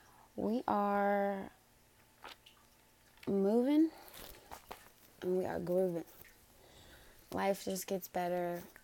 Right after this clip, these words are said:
as we open our eyes, open our hearts, and open our ears to all the blessings that are there for us to receive, all the opportunities that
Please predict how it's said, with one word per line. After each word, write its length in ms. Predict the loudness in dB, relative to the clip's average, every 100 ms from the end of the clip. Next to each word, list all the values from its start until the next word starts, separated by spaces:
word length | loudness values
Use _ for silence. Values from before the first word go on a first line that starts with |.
| -20 -10
as 520 | -6 -4 -4 -4 -6 -4
we 460 | -2 0 0 -2 -4
open 360 | -6 -4 -6 -8
our 160 | -10 -10
eyes, 600 | -8 -6 -4 -4 -6 -6
open 320 | -10 -8 -8 -8
our 160 | -8
hearts, 540 | -10 -10 -8 -8 -6 -6
and 120 | -6
open 280 | -8 -8 -8
our 260 | -8 -6
ears 560 | -6 -6 -10 -10 -10 -12 -10
to 520 | -8 -4 -4 -6 -8 -6
all 100 | -4
the 120 | -4
blessings 600 | -2 -4 -4 -4 -4 -4
that 260 | -6 -8 -8
are 440 | -8 -8 -8 -10 -14 -18 -8
there 540 | -4 -2 -2 -4 -10 -14 -18 -18
for 140 | -10 -8
us 180 | -4 -4
to 140 | -2
receive, 520 | -2 -2 -2 -4 -6 -12 -18 -18 -18 -18 -20 -14 -4
all 180 | 0 0
the 60 |
opportunities 1040 | -2 -4 -4 -4 -2 -2 -2 -4 -4 -4 -8 -10
that 300 | -10 -12